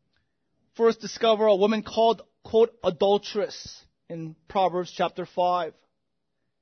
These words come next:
These are, these are the, her characteristics. The following are her characteristics. She flatters with her lips. She forsakes her covenant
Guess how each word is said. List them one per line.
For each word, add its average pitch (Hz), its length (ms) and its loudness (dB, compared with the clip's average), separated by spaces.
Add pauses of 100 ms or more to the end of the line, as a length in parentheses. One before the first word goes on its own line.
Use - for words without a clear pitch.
(680)
These 262 260 2
are, 262 200 2
these 262 260 -2 (180)
are 202 160 2
the, 202 200 2
her 208 160 0
characteristics. 196 1000 -4
The 185 80 -10
following 233 400 0
are 214 120 6
her 196 60 4
characteristics. 196 840 -4 (300)
She 247 200 -4
flatters 220 640 2
with 190 120 -4
her 202 160 2
lips. - 480 -6 (1200)
She 254 220 -4
forsakes 247 760 0
her 240 100 2
covenant 226 640 -2